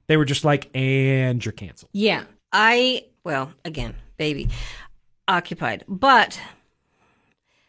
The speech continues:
Speaker 2: there is a lot to love about Star Trek Enterprise. And much like Discovery, you don't have to know anything at all about Star Trek for Star Trek Enterprise, because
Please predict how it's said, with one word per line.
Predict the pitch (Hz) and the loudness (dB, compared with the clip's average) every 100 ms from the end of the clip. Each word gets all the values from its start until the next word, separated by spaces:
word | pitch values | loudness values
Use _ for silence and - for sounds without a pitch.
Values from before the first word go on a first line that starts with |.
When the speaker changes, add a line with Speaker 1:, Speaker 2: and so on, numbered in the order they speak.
| _ _ _ _ _ | _ _ _ _ _
Speaker 2:
there | 208 254 269 | 0 4 4
is | 269 | 4
a | 220 | 2
lot | 202 220 233 | 4 4 4
to | 233 | 2
love | 190 190 196 190 | 2 4 4 2
about | - 175 165 | -2 -2 -4
Star | - 165 | -4 -6
Trek | 151 147 131 | -4 -6 -6
Enterprise. | 139 - 123 135 147 - _ _ _ _ - | -8 -8 -10 -10 -12 -16 _ _ _ _ -4
And | 226 262 202 151 151 160 - _ _ _ _ _ _ _ _ 180 | 0 2 2 2 0 -2 -10 _ _ _ _ _ _ _ _ 0
much | 180 190 240 - 214 | 2 4 2 0 0
like | 180 180 - | 0 0 -4
Discovery, | 160 151 - 359 330 131 82 170 _ _ _ _ _ - | -8 -6 -4 -4 -4 -6 -10 -14 _ _ _ _ _ -10
you | 180 254 349 | -2 0 2
don't | 294 254 190 | 2 0 0
have | 190 180 - | -2 -2 -4
to | - | -4
know | 170 156 151 - - | 0 0 -2 -2 0
anything | 269 233 - 151 135 - - | 2 2 0 -2 -2 -4 0
at | 220 240 | 4 6
all | 220 151 120 101 - _ _ | 4 4 2 -2 -10 _ _
about | 170 180 185 | 0 2 2
Star | - 240 220 | 0 -2 -2
Trek | - 139 62 - _ _ _ _ _ _ | -2 -8 -10 -16 _ _ _ _ _ _
for | 202 | -6
Star | 175 170 147 | -2 0 -2
Trek | - 151 | -2 -6
Enterprise, | - 147 139 - 90 - | -6 -8 -8 -12 -14 -10
because | 175 180 330 330 165 214 - | -6 0 2 2 0 -4 -12